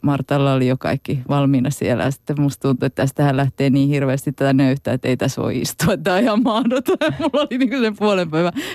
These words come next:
hirveä hiki otsassa, että miten tän nyt ratkaisee. Mut sit mä keksin, että okei, tää trikookude on hyvä, että tästä ei irtoa. Ja siitä itse asiassa on helpommin saatavinakin myöskin noilta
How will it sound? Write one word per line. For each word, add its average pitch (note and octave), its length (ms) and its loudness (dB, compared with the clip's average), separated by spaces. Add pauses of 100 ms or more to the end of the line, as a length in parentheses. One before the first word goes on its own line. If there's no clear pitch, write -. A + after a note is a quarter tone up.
hirveä G3 360 2
hiki D3 320 -4
otsassa, D#3+ 460 -2
että G#3 120 2
miten A3+ 340 2
tän A#3+ 140 0
nyt A#3 240 0
ratkaisee. G#3 720 -2 (380)
Mut D#3+ 100 -10
sit E3 140 0
mä G#3 80 2
keksin, G3 360 0
että E3 120 0
okei, D3+ 240 0
tää D3+ 200 0
trikookude B2+ 680 -2
on C3 80 2
hyvä, A2+ 140 0
että A2+ 120 -4
tästä - 300 -4
ei F2+ 140 0
irtoa. B2+ 320 -6
Ja C#3+ 140 -6 (180)
siitä F3 240 0
itse E3 220 0
asiassa D3+ 340 0
on D3 80 2
helpommin C#3+ 440 2
saatavinakin B2 760 -2 (760)
myöskin C3+ 380 -4
noilta C3 320 0